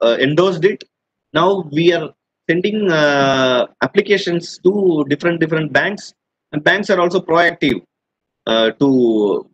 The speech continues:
extend the credit to the, uh, fisherwomen who are doing it. So this is the ecosystem we are envisaging,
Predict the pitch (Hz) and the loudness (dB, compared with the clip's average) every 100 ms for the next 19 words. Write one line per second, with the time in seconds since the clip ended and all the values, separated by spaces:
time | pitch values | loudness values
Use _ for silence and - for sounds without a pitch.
0 | - 120 - 180 175 - 147 156 151 156 | -2 -2 0 -2 -2 0 0 0 -2 -2
1 | 151 156 139 104 - _ _ _ _ _ | 0 0 2 0 -2 _ _ _ _ _
2 | _ _ _ - 156 185 165 170 165 147 | _ _ _ -6 0 0 0 -2 0 0
3 | 139 123 110 95 - _ _ _ _ _ | 2 2 0 -4 -8 _ _ _ _ _
4 | _ _ _ _ _ _ _ _ _ _ | _ _ _ _ _ _ _ _ _ _
5 | _ _ _ _ _ - - _ _ _ | _ _ _ _ _ -20 -20 _ _ _
6 | _ _ _ _ _ _ _ _ _ _ | _ _ _ _ _ _ _ _ _ _
7 | _ _ _ _ _ - 175 151 190 220 | _ _ _ _ _ 0 0 0 -2 0
8 | 185 196 208 208 233 208 180 180 156 - | 0 0 -4 -2 -2 0 2 2 0 -4
9 | 139 165 185 180 170 185 220 | -2 -2 0 0 0 0 -4